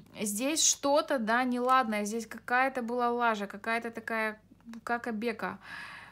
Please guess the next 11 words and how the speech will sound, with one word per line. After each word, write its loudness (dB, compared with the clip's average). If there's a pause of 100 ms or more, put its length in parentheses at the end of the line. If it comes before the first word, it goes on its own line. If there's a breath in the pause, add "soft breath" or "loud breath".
а, -6
которая 0
очень-очень 0
сильно, 0 (1000 soft breath)
не -4
знаю, 0
замагичила -4
вас, -4
закрыла -4
вас. -4 (540 loud breath)
Ам, 0